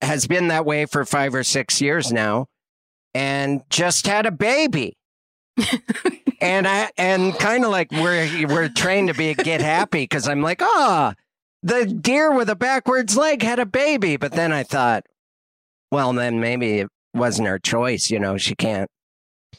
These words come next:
Speaker 1: I wa-,
Speaker 2: D-,
Speaker 1: I
Speaker 2: are you gonna bring Bambi rape into the
Speaker 1: No,
Speaker 2: Bambi
Speaker 1: I
Speaker 2: car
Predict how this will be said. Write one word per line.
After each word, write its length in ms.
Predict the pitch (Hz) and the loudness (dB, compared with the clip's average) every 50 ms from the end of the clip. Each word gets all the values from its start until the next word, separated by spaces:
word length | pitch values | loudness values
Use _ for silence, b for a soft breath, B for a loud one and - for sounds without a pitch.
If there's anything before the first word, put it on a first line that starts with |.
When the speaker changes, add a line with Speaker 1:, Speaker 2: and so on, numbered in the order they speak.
| b b b b b _ _ - | b b b b b _ _ -4
Speaker 1:
I 160 | - 123 131 | -2 -2 0
wa-, 120 | 120 139 143 | 0 0 0
Speaker 2:
D-, 40 | 143 | 0
Speaker 1:
I 180 | 135 143 139 135 | 0 0 0 0
Speaker 2:
are 100 | - 240 | 0 0
you 180 | 247 247 294 302 | 2 0 0 0
gonna 260 | 285 359 330 330 294 | 0 2 2 2 2
bring 420 | 214 - 269 262 254 247 240 202 | 2 2 0 0 2 0 0 0
Bambi 440 | 170 214 202 208 208 226 220 247 220 | 0 0 0 0 0 0 2 2 2
rape 380 | 202 185 196 196 202 208 - - - - | 2 2 2 2 0 0 -2 -4 -4 -2
into 580 | 196 208 220 240 240 - - 262 254 240 233 214 | 0 0 0 0 0 0 0 2 2 2 2 4
the 40 | 233 | 4
Speaker 1:
No, 260 | 240 240 240 247 226 196 | 4 4 4 4 4 2
Speaker 2:
Bambi 60 | 165 139 | 2 2
Speaker 1:
I 100 | 147 165 | 0 0
Speaker 2:
car 80 | 202 | 2